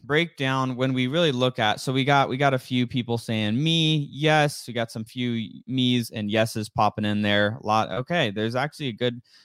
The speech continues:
good chunk. Andrea says, "Working on my first now." Congratulations. That's so cool. I, I remember just how special the, uh, getting the first deal was for me.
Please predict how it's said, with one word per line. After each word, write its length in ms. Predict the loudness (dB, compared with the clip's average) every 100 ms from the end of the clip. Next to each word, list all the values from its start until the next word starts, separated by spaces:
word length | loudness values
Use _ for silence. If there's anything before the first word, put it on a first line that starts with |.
| _
good 180 | -4 -2
chunk. 380 | 0 0 2 0 -2
Andrea 400 | 0 2 2 4
says, 240 | 2 2
"Working 420 | 6 6 6 2
on 140 | 2 4
my 120 | 2
first 400 | 2 2 2 0
now." 260 | 2 2 2
Congratulations. 960 | -2 0 2 2 0 0 0 -4 -6
That's 180 | -6 -6
so 220 | -4 -4
cool. 400 | -2 -2 0 -2 -12 -20 -20 -6
I, 160 | -2 -2 2
I 100 | 6
remember 460 | 6 4 4 2
just 220 | 2 -4 0
how 160 | 0
special 680 | 0 -4 0 0 2 0 2
the, 380 | 2 2 2 0
uh, 320 | 0 0 -2
getting 340 | 0 2 2
the 80 | 0
first 420 | -2 0 0 -4
deal 240 | -2 0 2
was 280 | 2 0
for 160 | -6 -6
me. 400 | -2 0 -2 -4